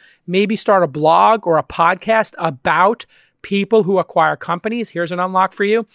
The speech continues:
If you did the podcast called, you know, the M and A podcast, and then you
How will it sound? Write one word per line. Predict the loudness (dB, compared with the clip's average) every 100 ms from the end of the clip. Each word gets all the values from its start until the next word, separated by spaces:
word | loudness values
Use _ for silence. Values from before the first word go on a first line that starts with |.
| -20 -18 -10
If | -4
you | 0
did | 0 0
the | 0
podcast | 2 0 2 0 0 0
called, | 4 6 4 2 -4 _ _ _
you | -8
know, | -6
the | -4 -2
M | -2 0
and |
A | 0 0
podcast, | 2 0 2 0 0 -2 -14 _ _
and | -10 -4
then | -4 -4
you | -2 0